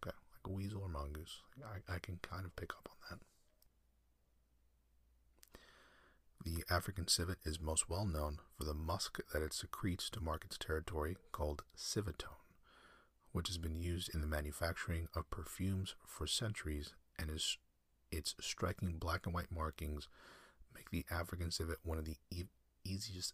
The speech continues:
civet species to identify. One of the African civet's most distinctive features,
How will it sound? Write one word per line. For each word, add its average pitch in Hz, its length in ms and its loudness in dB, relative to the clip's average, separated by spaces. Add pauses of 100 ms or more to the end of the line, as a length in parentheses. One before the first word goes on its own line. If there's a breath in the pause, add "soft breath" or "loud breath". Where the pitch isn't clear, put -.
civet 80 320 4
species 76 540 -2 (260)
to - 140 -4
identify. 73 580 -2 (4000 loud breath)
One 98 160 6
of 98 60 2
the 98 140 0
African 87 440 2
civet's 82 380 0
most 82 200 0
distinctive 87 400 0
features, - 540 0